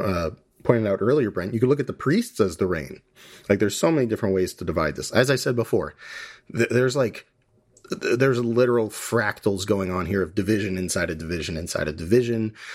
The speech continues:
We could see the rain as God. We could see, uh, us as the rain. We could see us as priests as the rain. All sorts of ways to look at that.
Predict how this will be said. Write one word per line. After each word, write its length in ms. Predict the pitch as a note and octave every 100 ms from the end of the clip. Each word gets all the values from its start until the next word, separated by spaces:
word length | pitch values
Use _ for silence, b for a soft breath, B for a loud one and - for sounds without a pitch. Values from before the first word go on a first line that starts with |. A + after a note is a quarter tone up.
| B B
We 140 | G2
could 180 | - D#2+
see 380 | - D#2 D#2 D2+ _ -
the 100 | G#2+
rain 300 | F#2+ G2+ F#2+
as 160 | E2+ E2+
God. 480 | F#2 G2 F#2 F#2 F2
We 140 | F2
could 220 | - E2 -
see, 520 | - E2 E2 D#2+ - B B B -
uh, 160 | D#2+ - -
us 280 | A2+ - -
as 240 | A2+ G#2
the 80 | A2+
rain. 360 | G#2+ G2+ G2+ G2
We 80 | -
could 120 | -
see 120 | -
us 180 | G#2+ -
as 160 | - -
priests 760 | - - F#2 C3 C#3+ - -
as 240 | B2+ C3 C3
the 120 | B2+
rain. 580 | C3 C3 B2+ B2+ B2+ C3 B B B B B -
All 220 | B2 A#2+
sorts 320 | - A2 F#2
of 100 | F2+
ways 240 | D#2+ D#2+ -
to 140 | -
look 180 | - -
at 100 | -
that. 280 | E2+ E2